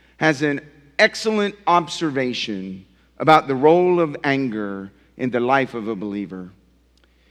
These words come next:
He writes, "Little wonder that the great believers of the Bible have also been great arguers with God.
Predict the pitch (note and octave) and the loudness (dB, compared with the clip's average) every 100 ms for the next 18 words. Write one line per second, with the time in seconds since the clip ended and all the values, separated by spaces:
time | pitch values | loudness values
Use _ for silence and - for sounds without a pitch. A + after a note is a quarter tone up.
0 | _ F3 D#3+ E3+ D3 - - - _ _ | _ 0 4 4 4 -2 -14 -18 _ _
1 | _ - G3+ C4+ A3+ F#3 G#3 E3 C#3+ D3 | _ 0 4 6 6 6 4 4 2 2
2 | D#3+ D#3+ C#3+ F#3 G#3 E3+ E3 F3+ E3+ C3 | 0 0 2 2 4 2 4 4 2 2
3 | D3 C3 C3 C3+ D#3 C#3+ C#3 C#3+ C#3 E3+ | 0 0 2 4 4 2 0 2 4 2
4 | E3+ D#3+ C#3 C#3 B2 D#3+ E3 E3 C#3+ D#3+ | 2 0 0 -2 0 0 0 2 4 6
5 | D3 B2 A#2+ A#2+ A#2 A#2 B2 E2+ C3 B2 | 4 -2 -2 -2 -4 -4 -6 0 2 2
6 | G2+ F#2 F2+ | -2 -8 -14